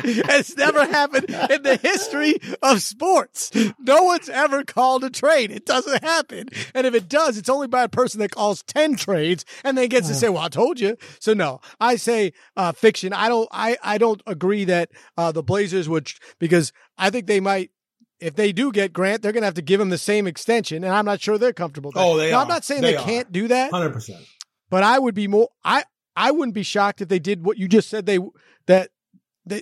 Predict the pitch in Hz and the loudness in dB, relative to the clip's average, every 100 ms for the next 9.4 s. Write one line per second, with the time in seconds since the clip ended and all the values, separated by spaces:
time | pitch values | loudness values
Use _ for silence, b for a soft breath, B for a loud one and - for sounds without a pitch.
0 | - 175 160 208 196 175 202 277 208 165 | -8 -8 -4 0 0 0 2 2 2 0
1 | 180 185 _ b - 147 226 277 - 180 | -4 -6 _ b -8 -2 0 0 -2 -4
2 | 170 175 156 208 208 285 202 - 139 117 | -2 -2 -2 -2 0 0 0 -4 -6 -6
3 | 120 b b b 180 - _ _ _ _ | -12 b b b -2 -2 _ _ _ _
4 | _ - 202 247 220 - _ _ - 202 | _ -6 -2 0 -2 -4 _ _ -6 0
5 | 240 220 180 214 226 190 180 196 220 254 | 0 -2 -4 0 0 0 0 0 -2 -4
6 | - _ _ _ _ 180 175 175 196 175 | -8 _ _ _ _ -2 -2 0 0 0
7 | 190 196 202 196 190 247 - - 143 190 | -2 0 -2 -2 0 -2 -4 -8 -2 0
8 | 214 214 240 285 254 - b b _ - | 0 0 0 0 0 -6 b b _ -2
9 | 185 180 175 | 0 2 -2